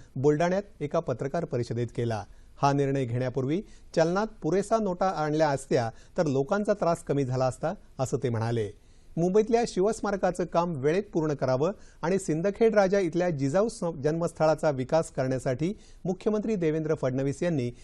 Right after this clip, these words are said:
आधी जाहीर केल्याप्रमाणे काम तत्काळ सुरू करावं, अशा मागण्या त्यांनी यावेळी केल्या. आज राष्ट्रीय ग्राहक दिन.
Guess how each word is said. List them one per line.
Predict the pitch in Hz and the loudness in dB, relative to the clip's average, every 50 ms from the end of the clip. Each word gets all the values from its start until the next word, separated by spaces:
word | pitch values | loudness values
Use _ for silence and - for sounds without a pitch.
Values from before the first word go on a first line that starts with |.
| - - - | -20 -12 -6
आधी | - 135 143 147 151 208 220 | -2 0 0 2 2 2 2
जाहीर | 196 202 180 175 190 196 - | 2 2 2 2 0 0 0
केल्याप्रमाणे | 170 165 165 165 - 156 156 165 170 180 | 0 0 0 0 -2 -2 -2 -2 -2 -4
काम | 165 - 165 151 156 165 - - | -2 -2 -2 -2 -2 -4 -4 -4
तत्काळ | 147 139 - - - 208 226 | -4 -4 -4 -2 -2 0 0
सुरू | 214 - - 165 165 | 0 -2 -4 -4 -2
करावं, | - 151 143 143 151 175 208 - - - - - | 0 0 0 2 0 -2 -4 -6 -12 -20 -10 -6
अशा | 139 127 - 143 | -6 -6 -4 -4
मागण्या | 120 120 139 151 160 127 113 113 117 - - - - - - | -4 -2 -2 0 0 -2 -2 -4 -6 -10 -16 -20 -14 -6 -4
त्यांनी | 135 127 131 139 156 196 - - - - | -2 -2 -2 -2 -4 -6 -10 -14 -10 -6
यावेळी | 123 127 123 120 120 123 120 | -2 -2 0 0 0 -2 -2
केल्या. | 117 131 120 117 117 110 104 101 - - - - - - - - - - - - - - - - - - - - - - - - - - - - - - - - - - - - - - - - - - - - - - - - - - - - - - - - - - - - - - - - - - - - - - - - - - - - - - - - - - - | -2 -2 -2 -2 -2 -4 -6 -8 -12 -18 -20 -20 -20 -20 -20 -20 -20 -20 -20 -20 -20 -20 -20 -20 -20 -20 -20 -20 -20 -20 -20 -20 -20 -20 -20 -20 -20 -20 -20 -20 -20 -20 -20 -20 -20 -20 -20 -20 -20 -20 -20 -20 -20 -20 -20 -20 -20 -20 -20 -20 -20 -20 -20 -20 -20 -20 -20 -20 -20 -20 -20 -20 -20 -20 -20 -20 -20 -20 -20 -20 -20 -20 -20 -20 -20 -20 -20 -20 -20 -12 -4
आज | 196 185 214 208 196 | -2 0 0 2 2
राष्ट्रीय | 147 143 143 139 - - 208 196 202 208 | 2 0 0 -2 -2 -4 -2 0 0 0
ग्राहक | 196 151 127 123 120 123 123 | 0 -2 -2 0 0 0 -2
दिन. | 120 110 117 113 104 | -2 -2 -4 -4 -4